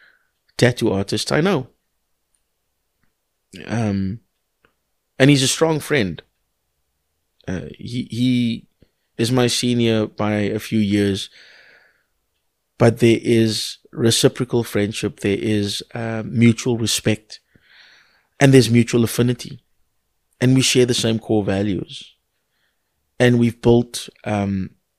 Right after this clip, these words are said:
uh, strong connections through motorcycling and shooting. And although my days of forced marches and running is, is over,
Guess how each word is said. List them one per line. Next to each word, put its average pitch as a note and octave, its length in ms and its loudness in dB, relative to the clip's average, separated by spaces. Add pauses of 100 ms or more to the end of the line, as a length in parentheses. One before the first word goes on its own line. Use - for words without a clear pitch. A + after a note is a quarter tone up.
(1600)
uh, D2+ 160 -14 (120)
strong C#3 320 0
connections A2 640 -2
through G#2 420 0 (800)
motorcycling G#2+ 1080 0
and G2 440 -6 (360)
shooting. G#2 640 -4
And G#2+ 260 -4
although A#2+ 720 2 (720)
my A2+ 200 2
days A#2 400 2
of A2+ 500 0 (480)
forced - 420 2
marches A2+ 460 0
and G#2+ 140 0
running A2+ 360 2
is, G#2+ 540 -4 (200)
is G#2+ 300 -2
over, B2+ 460 2